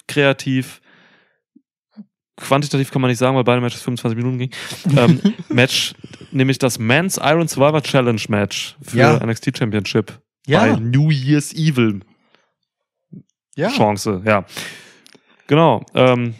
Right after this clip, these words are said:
Speaker 2: Wir haben
Speaker 1: Javon
Speaker 2: es ein bisschen
Speaker 1: Evans.
Speaker 2: bef-, bisschen befürchtet, ne?
Speaker 1: Ja, also, Mann, nach dem Women's Match, was willst du denn da, was willst du da machen? <laughs> Ja, was soll das, ne? Da
Speaker 2: Ja.
Speaker 1: hast du ja Leute wie Joe Hendry und, äh, Miles Bourne, Dion Lennox,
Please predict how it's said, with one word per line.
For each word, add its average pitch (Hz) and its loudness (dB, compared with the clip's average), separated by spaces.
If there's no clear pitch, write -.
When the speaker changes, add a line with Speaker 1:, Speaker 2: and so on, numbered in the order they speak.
Speaker 2:
Wir 139 2
haben 165 4
Speaker 1:
Javon 151 4
Speaker 2:
es 151 2
ein - 4
bisschen - -
Speaker 1:
Evans. - -4
Speaker 2:
bef-, - -20
bisschen 160 2
befürchtet, - -2
ne? 165 0
Speaker 1:
Ja, 135 4
also, 117 -4
Mann, 107 -8
nach 95 -12
dem 107 -2
Women's 123 -4
Match, 113 -2
was 104 -6
willst 117 -6
du - -2
denn 104 0
da, 95 -6
was - -16
willst 113 -4
du 110 -2
da 104 -4
machen? 98 -6
<laughs> - -20
Ja, 147 4
was 139 0
soll 151 4
das, 123 2
ne? 131 2
Da 135 4
Speaker 2:
Ja. - 4
Speaker 1:
hast 190 2
du 160 2
ja 135 4
Leute 135 2
wie 135 -2
Joe 123 2
Hendry 139 0
und, 123 -2
äh, 113 2
Miles 160 0
Bourne, 139 2
Dion 131 2
Lennox, 135 0